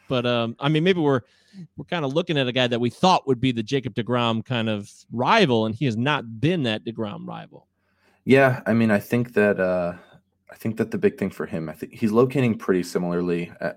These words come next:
Speaker 2: I think he's actually, in a sense, locating a little bit better, but I just
Speaker 1: Mm-hmm.
Speaker 2: think that the results just aren't a hundred percent there. And I haven't, um,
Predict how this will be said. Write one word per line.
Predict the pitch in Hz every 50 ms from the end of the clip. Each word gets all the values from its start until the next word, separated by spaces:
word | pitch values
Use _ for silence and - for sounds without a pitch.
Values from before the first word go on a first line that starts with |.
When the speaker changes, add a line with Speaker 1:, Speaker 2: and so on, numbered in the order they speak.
| _ -
Speaker 2:
I | 101
think | - - 98 95
he's | 90 80
actually, | 87 87 - - 82 78 76 - _ _ _ -
in | - 85
a |
sense, | 82 - - 87 87 -
locating | - 82 82 - 95 87 78
a | 80
little | 80 82 82 85
bit | 82 - - _ -
better, | - 80 - 95 107 - - _ _ _ _ _ _ _ _ -
but | - 98
I | 92
just | 87 95 110 135
Speaker 1:
Mm-hmm. |
Speaker 2:
think | - 104 101 -
that | 92 82
the | 98 87
results | 85 82 80 - 85 90 101 - -
just | - - 85 - -
aren't | 90 90 85
a | 82
hundred | 95 87 87 -
percent | 92 87 92 95 85 82
there. | - 90 90 90 87 90
And | 85 85 85 - _ _ _ _ _ _ _ _ _ _ _ -
I | - 98
haven't, | 110 113 110 95 - - -
um, | 98 95 92 87 85 82 82 85